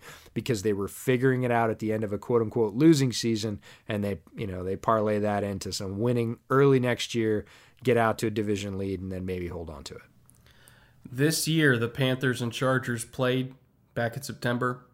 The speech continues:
Speaker 2: A little bit of an ugly game. When they play each other again in four years, that one's gonna be a frickin'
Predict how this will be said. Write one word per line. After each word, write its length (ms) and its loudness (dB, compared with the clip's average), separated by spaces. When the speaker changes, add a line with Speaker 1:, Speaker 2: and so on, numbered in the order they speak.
Speaker 2:
A 40 -16
little 160 -2
bit 120 2
of 100 2
an 80 2
ugly 260 0
game. 360 -2
When 140 0
they 160 6
play 220 2
each 180 -2
other 220 4
again 240 4
in 100 2
four 320 0
years, 540 0
that 160 6
one's 140 2
gonna 180 6
be 180 -4
a 100 -6
frickin' 400 0